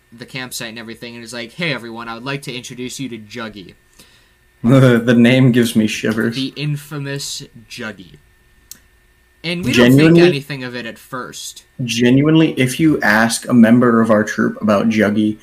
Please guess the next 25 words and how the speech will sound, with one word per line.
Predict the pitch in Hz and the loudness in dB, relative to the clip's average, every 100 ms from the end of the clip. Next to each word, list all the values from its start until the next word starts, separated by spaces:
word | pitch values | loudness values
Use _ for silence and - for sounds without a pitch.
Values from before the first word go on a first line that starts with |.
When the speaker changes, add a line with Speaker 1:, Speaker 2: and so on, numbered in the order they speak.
| - | -6
Speaker 1:
No, | 175 - | -4 2
Speaker 2:
they | 113 135 | 4 6
Speaker 1:
all | 127 | 6
you | 131 | 6
Speaker 2:
will | |
Speaker 1:
have | 127 | 4
to | 147 | 2
Speaker 2:
cuss. | 131 95 - | 2 2 0
Speaker 1:
do | |
is | - | -2
just | - | -2
say | 156 131 | -6 -6
Juggy, | 113 131 127 117 107 | -8 -10 -10 -12 -14
and | 95 113 110 | -14 -16 -16
P | - 135 | -10 -10
T | 127 131 | -10 -12
S | 120 | -2
D | 131 | 0
Speaker 2:
They, | 120 | 0
Speaker 1:
takes | - 135 | -4 -2
Speaker 2:
they | 127 135 | 2 2
Speaker 1:
over. | 143 | 2
Speaker 2:
will | 135 151 147 | 4 6 6
genuinely | 120 120 123 123 135 135 143 139 123 | 4 2 6 6 8 8 6 6 4
cuss. | 113 - 110 101 - - - | 2 -2 -2 -2 -6 -6 -8